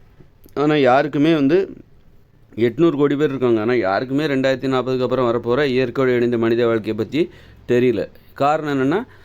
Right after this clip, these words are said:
அதை பத்தி நீ தெரிஞ்சுக்கணும்னா, அஹ், இயற்கையோடு இணைந்த மனித வாழ்க்கையில் அவங்க, அவங்க என்ன சாப்பிடுவாங்க, அந்த உணவை நீ உண்-, அந்த உணவை நீ சாப்பிட்டா தான் அதை பத்தி தெரிஞ்சுக்க முடியும்.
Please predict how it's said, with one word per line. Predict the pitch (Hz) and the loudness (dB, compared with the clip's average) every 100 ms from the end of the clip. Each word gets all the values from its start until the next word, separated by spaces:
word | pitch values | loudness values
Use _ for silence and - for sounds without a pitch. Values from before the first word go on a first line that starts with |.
| - | -14
அதை | - 127 139 | -4 0 0
பத்தி | 143 147 | -2 0
நீ | 190 | 0
தெரிஞ்சுக்கணும்னா, | 175 143 139 165 151 127 107 107 180 226 - - - - - | 0 0 -2 0 0 0 0 0 -2 -6 -18 -20 -20 -18 -6
அஹ், | 131 131 | -2 0
இயற்கையோடு | 123 135 180 175 180 180 170 | 0 2 0 2 0 2 2
இணைந்த | 156 156 | 0 0
மனித | 139 143 143 | 0 0 2
வாழ்க்கையில் | 143 131 127 160 | 0 0 -2 -2
அவங்க, | 131 135 156 165 147 | 0 0 0 2 2
அவங்க | 117 143 160 | 2 0 -2
என்ன | 147 139 | 0 0
சாப்பிடுவாங்க, | 147 135 117 120 113 104 101 | -2 -2 -2 0 0 0 -2
அந்த | 107 147 160 | 0 2 0
உணவை | 147 160 160 143 | 0 0 2 2
நீ | 131 | 2
உண்-, | 123 120 98 69 | 2 2 0 -8
அந்த | - 113 151 160 | -6 -4 0 0
உணவை | 151 160 165 | 0 0 0
நீ | 147 | -2
சாப்பிட்டா | 123 120 117 | -2 -2 -2
தான் | 110 135 | -2 -2
அதை | 131 127 | -2 -2
பத்தி | 143 143 | -4 -4
தெரிஞ்சுக்க | 151 135 120 117 110 | -4 -2 -2 0 0
முடியும். | 95 87 | -2 -4